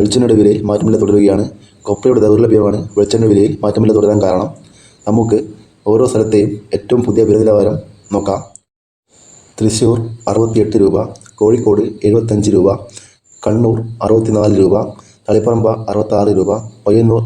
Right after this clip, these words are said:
അറുപത്തിയെട്ട് രൂപ, ആലക്കോട് എഴുപത് രൂപ, കരുവഞ്ചാൽ അറുപത്തിമൂന്ന് രൂപ, കുടിയമ്മല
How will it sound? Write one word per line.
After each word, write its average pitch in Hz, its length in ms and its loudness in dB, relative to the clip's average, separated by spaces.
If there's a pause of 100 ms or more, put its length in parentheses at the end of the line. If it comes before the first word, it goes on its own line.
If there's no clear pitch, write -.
(140)
അറുപത്തിയെട്ട് 110 480 0
രൂപ, 95 140 2 (540)
ആലക്കോട് 110 360 2 (240)
എഴുപത് 107 260 4
രൂപ, 101 200 2 (520)
കരുവഞ്ചാൽ 113 440 2 (360)
അറുപത്തിമൂന്ന് 110 500 0
രൂപ, 98 200 0 (320)
കുടിയമ്മല 110 400 2